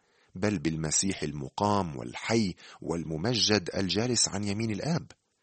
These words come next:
لهذا السبب خدمة المسيح بعد القيامة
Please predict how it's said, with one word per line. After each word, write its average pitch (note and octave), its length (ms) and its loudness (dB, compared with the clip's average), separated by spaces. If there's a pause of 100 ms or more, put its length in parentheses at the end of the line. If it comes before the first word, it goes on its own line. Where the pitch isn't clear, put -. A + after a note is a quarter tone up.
(260)
لهذا D3 320 2
السبب F2 480 4
خدمة F2+ 440 0
المسيح E2+ 560 0
بعد G2 320 0
القيامة E2+ 640 -2